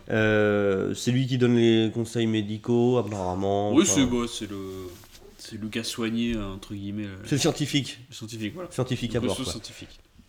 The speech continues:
Speaker 1: Ils sont en pleine discussion, et, euh, en fait, donc, euh, D J dit à Morpheus, « Je pense que j'ai fait une erreur de traduction. J'ai fait une erreur de traduction
Speaker 2: Sur
Speaker 1: sur
Speaker 2: le
Speaker 1: la partie latine qu'on a entendue,
Speaker 2: qu'on a entendu,
Speaker 1: euh,
Speaker 2: que Houston
Speaker 1: dans
Speaker 2: a récupéré. »
Speaker 1: Que Houston a récupéré. Euh, et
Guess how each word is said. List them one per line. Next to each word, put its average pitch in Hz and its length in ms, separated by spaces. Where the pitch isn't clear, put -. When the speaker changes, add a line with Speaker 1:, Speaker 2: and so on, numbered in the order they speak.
Speaker 1:
Ils 131 80
sont 147 120
en 143 60
pleine 170 180
discussion, 151 600
et, 143 200
euh, 107 280
en 104 100
fait, 139 180
donc, 117 220
euh, 98 160
D 104 180
J 123 260
dit 123 200
à 120 60
Morpheus, « 101 480
Je 123 100
pense 147 180
que 151 80
j'ai 127 120
fait 135 80
une 135 60
erreur 127 240
de 127 60
traduction. 120 560
J'ai 104 160
fait 135 120
une 131 100
erreur 127 200
de 127 80
traduction 113 600
Speaker 2:
Sur 113 120
Speaker 1:
sur 135 220
Speaker 2:
le 117 140
Speaker 1:
la 117 100
partie 117 300
latine 143 480
qu'on 120 180
a - 20
entendue, 117 600
Speaker 2:
qu'on - 20
a 107 120
entendu, 101 40
Speaker 1:
euh, 98 80
Speaker 2:
que 95 220
Houston 123 220
Speaker 1:
dans 123 120
Speaker 2:
a - 40
récupéré. » 113 380
Speaker 1:
Que 131 80
Houston 123 320
a 131 60
récupéré. 120 480
Euh, 107 380
et 113 320